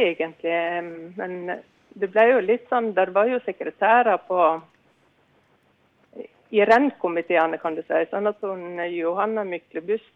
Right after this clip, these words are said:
eh, ute på Vangen var jo sekretær der, og hun Asla Åland på Ulsheim. Så de renntekniske sekretæroppgavene var jo ikke vi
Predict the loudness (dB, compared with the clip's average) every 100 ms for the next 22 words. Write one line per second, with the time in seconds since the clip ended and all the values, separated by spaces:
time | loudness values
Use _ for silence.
0 | _ -8 -4 -4 -4 -8 -6 -4 -2 -4
1 | -4 -6 -6 -10 -8 -6 -4 -4 -4 -4
2 | -6 -8 -6 -6 -2 2 2 2 2 2
3 | 2 -4 -6 -6 -6 -2 -2 0 -2 -2
4 | -4 -4 -14 _ -4 -2 -2 -4 -6 -12
5 | _ _ _ _ _ _ _ 0 0 -2
6 | 2 2 2 -4 -14 -20 _ 4 6 8
7 | 8 6 4 4 4 4 -2 -8 -10 -10
8 | -16 -16 -12 -8 -8 -8 0 2 2 -2
9 | _ _ -4 -4 -4 -8 -2 -2 -2 -6
10 | -8 -10